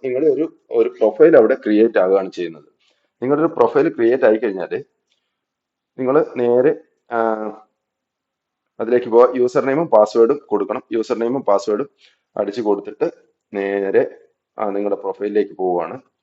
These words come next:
അപ്പോൾ എന്തായാലും, ആ, എൻ്റെ പ്രൊഫൈൽ, ആ, ന്യൂ എന്നത് അല്ലാത്തത് കൊണ്ട് ഞാൻ ലോഗിൻ എന്ന പേജിലേക്ക് പോവുകയാണ്.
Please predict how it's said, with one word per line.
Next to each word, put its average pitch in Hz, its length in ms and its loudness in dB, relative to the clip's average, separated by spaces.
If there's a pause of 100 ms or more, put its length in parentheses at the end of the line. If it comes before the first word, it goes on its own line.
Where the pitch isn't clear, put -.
(540)
അപ്പോൾ 135 140 -2
എന്തായാലും, 151 360 4 (120)
ആ, 117 260 0 (380)
എൻ്റെ 135 240 2 (100)
പ്രൊഫൈൽ, 131 460 -2 (1120)
ആ, 101 40 -12 (540)
ന്യൂ 120 380 -4 (160)
എന്നത് 110 300 -4
അല്ലാത്തത് 107 580 0
കൊണ്ട് 98 260 -2 (240)
ഞാൻ 104 200 -6 (100)
ലോഗിൻ 101 360 -4 (120)
എന്ന 101 180 -8 (240)
പേജിലേക്ക് 95 340 -4
പോവുകയാണ്. 117 420 -16